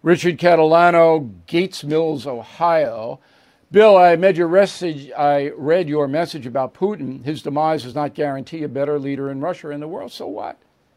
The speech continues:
So what? He's a war criminal. He's a villain. You don't go, "Well, what's gonna happen next?" You get rid of him.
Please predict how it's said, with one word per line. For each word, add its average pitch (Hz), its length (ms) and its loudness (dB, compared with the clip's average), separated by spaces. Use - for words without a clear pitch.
So 247 180 -2
what? 330 320 -2
He's 202 400 -6
a 185 80 0
war 247 300 4
criminal. - 480 -12
He's 190 320 -6
a 180 100 -8
villain. 190 480 0
You 175 140 -2
don't 254 320 -6
go, 196 180 0
"Well, 185 220 -4
what's 220 300 -8
gonna 185 220 -14
happen 185 460 -14
next?" 220 200 -12
You 214 120 -8
get 220 180 0
rid 233 300 4
of 240 60 8
him. 226 580 -4